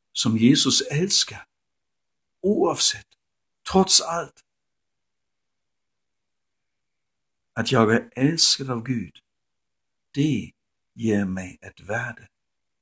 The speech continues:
Det gör mig värdefull, betonar John Ortberg i sin bok Kärleken jag längtar efter.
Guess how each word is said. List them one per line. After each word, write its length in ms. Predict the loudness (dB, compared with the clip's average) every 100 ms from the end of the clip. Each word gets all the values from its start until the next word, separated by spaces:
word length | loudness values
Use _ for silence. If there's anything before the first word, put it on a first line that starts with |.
| _ _ -20 -20 -14
Det 140 | 2 2
gör 320 | 6 4 4
mig 280 | 4 4 2
värdefull, 880 | 2 2 2 -2 -6 -10 -12 -12 -20 _ _ _ _ _ _ _ _ -16
betonar 460 | -4 2 4 4
John 320 | 2 -2 -2
Ortberg 560 | -4 -6 -6 -12 -12 -8
i 60 | -6
sin 280 | -4 -6
bok 300 | -6 -8 -8 -20 _ _
Kärleken 560 | -8 -2 0 -2 -8 -12
jag 160 | -10 -10
längtar 320 | -12 -14 -20
efter. 280 | -20 -20